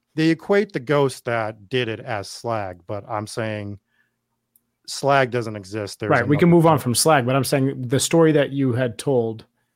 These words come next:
Speaker 2: whether it was the Slag ghost or not, was that the same one that you were just talking about in that same article, or were we talking about two different years? 'Cause if so, we
Speaker 1: No.
Speaker 2: have two very similar hauntings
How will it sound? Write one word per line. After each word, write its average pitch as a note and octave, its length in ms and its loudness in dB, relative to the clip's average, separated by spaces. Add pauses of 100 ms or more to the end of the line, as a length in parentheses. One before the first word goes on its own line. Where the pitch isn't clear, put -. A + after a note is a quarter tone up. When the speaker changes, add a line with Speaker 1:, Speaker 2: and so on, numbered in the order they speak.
(140)
Speaker 2:
whether B2 240 0
it A#2+ 40 -4
was A2+ 160 -6
the A#2 80 -6
Slag B2+ 380 -2
ghost B2 320 -4
or A2+ 80 -6
not, A#2 460 -4 (560)
was C3 160 2
that C3+ 100 2
the C#3+ 80 -4
same D3 220 2
one C3 80 2
that B2+ 80 -4
you A#2+ 80 -4
were A#2+ 80 -2
just A#2+ 180 -2
talking B2+ 300 -4
about B2 240 -2
in A#2 180 -6
that A#2+ 240 -8
same C3 180 -4
article, C3 280 0
or C#3+ 60 4
were B2 40 0
we A#2+ 80 0
talking B2+ 160 0
about A#2 120 -4
two - 100 -4
different B2 260 -6
years? A#2+ 220 -6
'Cause G#2+ 160 -8
if B2 80 -2
so, F#3+ 220 4
we D3 80 4
Speaker 1:
No. B2 80 4
Speaker 2:
have B2 140 2
two D#3+ 180 2
very C3 200 4
similar B2+ 380 2
hauntings A2+ 640 -4